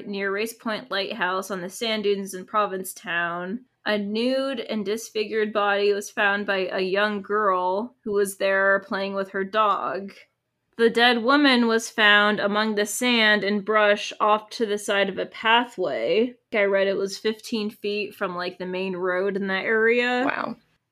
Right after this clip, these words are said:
Speaker 1: And this woman became known as the Lady of the Dunes. She was found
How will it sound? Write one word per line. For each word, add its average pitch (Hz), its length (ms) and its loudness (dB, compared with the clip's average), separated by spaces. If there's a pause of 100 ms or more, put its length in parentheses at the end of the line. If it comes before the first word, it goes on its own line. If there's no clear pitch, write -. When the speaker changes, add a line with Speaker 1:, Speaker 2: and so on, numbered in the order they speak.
Speaker 1:
And 208 260 0
this 262 260 0
woman 226 800 -2
became 220 560 0
known 202 400 0
as 202 240 -2
the 196 80 -4
Lady 208 560 0
of 185 200 -6
the 190 120 -2
Dunes. 175 1040 -4 (200)
She - 300 -6
was 247 200 -4
found 226 600 4